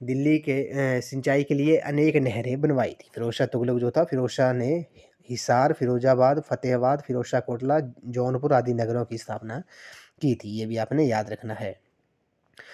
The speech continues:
फिरोज शाह तुगलक ने फतुहात ए फिरोज शाही नाम से अपनी आत्मकथा लिखी थी, ये भी आपने याद रखना है। फिरोज शाह तुगलक ब्राह्मणों पर जजिया लागू करने वाला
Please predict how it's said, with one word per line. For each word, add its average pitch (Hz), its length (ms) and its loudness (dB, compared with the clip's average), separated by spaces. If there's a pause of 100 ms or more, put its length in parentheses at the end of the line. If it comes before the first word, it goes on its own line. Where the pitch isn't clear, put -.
(260)
फिरोज 151 220 6
शाह 160 140 6
तुगलक 151 340 4
ने 147 280 4
फतुहात 143 720 2
ए 139 140 2
फिरोज 127 260 0
शाही 135 280 0
नाम 120 260 0
से - 140 -4
अपनी 113 200 -4
आत्मकथा 113 500 -4
लिखी 113 280 -6
थी, 147 240 -2
ये 120 80 -4
भी 117 120 -6
आपने 120 260 -4
याद 113 180 -2
रखना 120 260 -4
है। 143 200 -2
फिरोज 123 280 -2
शाह 139 160 0
तुगलक 131 360 -2
ब्राह्मणों 123 400 2
पर 135 160 -2
जजिया 127 360 2
लागू 123 320 2
करने 117 320 -4
वाला 110 220 -2